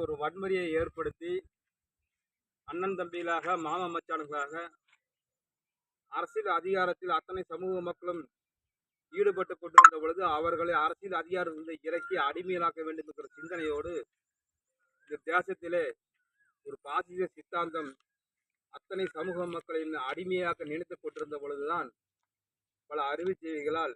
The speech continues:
தென்னத்து-, தென்னகத்தே உருவாக்கப்பட்டது தான் இந்த சோசியல் டெமோக்ராட்டிக் பார்ட்டி of இந்தியா.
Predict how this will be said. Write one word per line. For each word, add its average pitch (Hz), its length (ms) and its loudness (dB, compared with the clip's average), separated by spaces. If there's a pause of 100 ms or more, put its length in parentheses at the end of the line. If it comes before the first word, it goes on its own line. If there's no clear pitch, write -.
(800)
தென்னத்து-, 170 500 -4
தென்னகத்தே 185 460 -2 (100)
உருவாக்கப்பட்டது 160 720 -2
தான் 170 180 -2
இந்த 139 120 -14 (120)
சோசியல் 165 500 -8
டெமோக்ராட்டிக் - 640 -6
பார்ட்டி - 280 -10
of - 60 -14 (100)
இந்தியா. - 260 -20